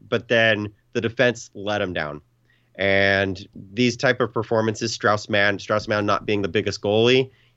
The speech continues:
he needs to be able to challenge his angles. And when the defense is constantly backpedaling,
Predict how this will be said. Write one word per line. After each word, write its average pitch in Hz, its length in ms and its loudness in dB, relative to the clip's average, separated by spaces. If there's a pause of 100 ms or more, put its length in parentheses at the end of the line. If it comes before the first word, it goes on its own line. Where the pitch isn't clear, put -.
(400)
he 120 340 2
needs 113 340 2
to 107 480 0
be 107 180 2
able 104 280 6
to 101 60 -2
challenge 98 720 2
his 104 200 -6
angles. 82 460 -4
And 92 120 -2
when 95 120 2
the 98 100 2
defense 104 540 0
is 107 120 -4
constantly 107 580 0
backpedaling, 151 960 2